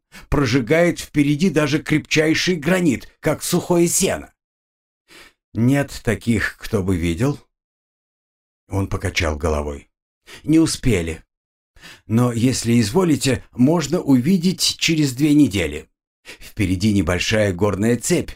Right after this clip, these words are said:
всего пять-шесть гор. Заденет крайнюю,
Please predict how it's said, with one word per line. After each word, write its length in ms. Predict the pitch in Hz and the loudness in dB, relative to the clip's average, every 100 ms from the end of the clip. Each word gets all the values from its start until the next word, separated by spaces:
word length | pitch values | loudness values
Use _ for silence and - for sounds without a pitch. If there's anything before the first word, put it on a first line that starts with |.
| - | -16
всего 360 | - 156 151 175 | -6 -2 0 0
пять-шесть 760 | - 160 131 - 160 139 - 147 | 0 -4 -2 -2 0 0 -4 -6
гор. 340 | 101 69 - _ _ - - | -6 -6 -14 _ _ -20 -12
Заденет 640 | 104 120 127 160 156 143 | -2 0 2 2 2 0
крайнюю, 680 | - - 90 76 82 80 76 | -4 -4 -2 -2 -6 -6 -8